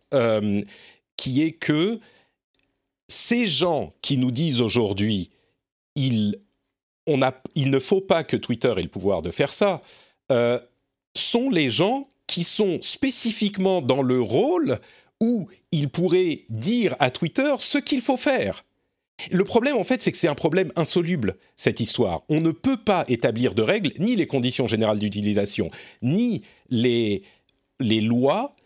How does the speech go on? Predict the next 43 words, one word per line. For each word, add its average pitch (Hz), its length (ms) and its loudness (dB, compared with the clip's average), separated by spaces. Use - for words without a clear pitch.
ne 135 180 0
peuvent 185 320 0
établir 123 460 0
de 110 80 2
règles 156 380 0
qui 123 180 -6
sont 123 400 0
applicables 117 640 0
partout 160 320 -4
dans 147 120 0
le 135 60 -2
monde, 151 360 -2
à 110 100 0
tous - 180 -6
les 139 140 0
cas, 143 320 0
euh, 107 380 2
dans 117 180 2
toutes 185 340 -6
les 147 120 2
situations 151 560 -2
spécifiques. - 800 -4
Et, 151 240 0
mais 190 160 2
j'aimerais 254 320 0
revenir 196 340 0
un 139 140 0
instant 165 480 -2
à 147 420 0
ce - 100 -4
qui 139 120 -4
s'est 131 160 0
passé 143 340 0
spécifiquement, 135 1000 -4
euh, 101 480 2
il 113 140 -4
y 110 80 2
a 104 40 0
quelques 127 300 -2
jours 123 200 -2
au 113 60 0
Capitole - 400 -2
américain. 78 360 -6